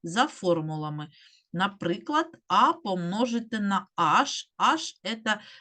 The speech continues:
е, висота, яка проведена до цієї сторони А. Або, м, е, ми знаємо другу формулу,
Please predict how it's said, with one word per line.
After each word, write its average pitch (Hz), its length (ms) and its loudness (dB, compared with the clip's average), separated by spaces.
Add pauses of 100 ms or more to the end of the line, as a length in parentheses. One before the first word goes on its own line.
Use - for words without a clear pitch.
е, 185 100 0
висота, 196 460 -2
яка 247 280 0
проведена 214 520 0
до 190 180 0
цієї 202 400 -4
сторони 190 580 -4
А. 143 160 -6 (360)
Або, 220 680 0 (300)
м, 190 200 -2
е, 196 440 -2
ми 202 140 -4
знаємо 190 420 -2
другу 175 440 -2
формулу, 262 640 0